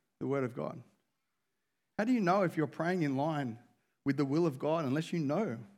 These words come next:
the Word of God, unless you know God's will?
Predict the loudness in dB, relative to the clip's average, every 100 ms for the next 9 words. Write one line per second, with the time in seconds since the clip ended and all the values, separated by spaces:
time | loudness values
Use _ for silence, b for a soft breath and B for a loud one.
0 | _ _ _ -6 2 4 2 0 0 0
1 | -2 -2 0 0 0 -2 -6 b b b
2 | b -2 0 0 -2 -2